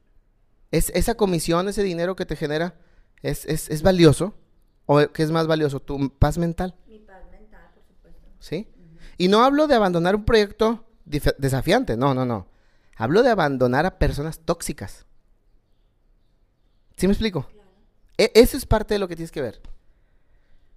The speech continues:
Speaker 1: Entonces, esas son cuatro cosas súper importantes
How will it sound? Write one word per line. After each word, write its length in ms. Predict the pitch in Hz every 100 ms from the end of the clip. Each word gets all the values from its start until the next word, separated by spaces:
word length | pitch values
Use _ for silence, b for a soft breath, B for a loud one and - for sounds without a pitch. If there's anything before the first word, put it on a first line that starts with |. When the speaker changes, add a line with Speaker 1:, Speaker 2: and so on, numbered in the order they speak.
| _ _ _ _
Speaker 1:
Entonces, 540 | 139 190 175 165 - 139 - - _ _ _ _ _ _ _ _ _ _ _ _ _ _ _ _ _ _ _ _ _ _ _ _ _ _ _
esas 260 | 175 208 233
son 160 | 247 240
cuatro 420 | 226 220 226 -
cosas 440 | 202 202 226 - -
súper 480 | - - 254 -
importantes 800 | 285 226 202 165 147 135 175 -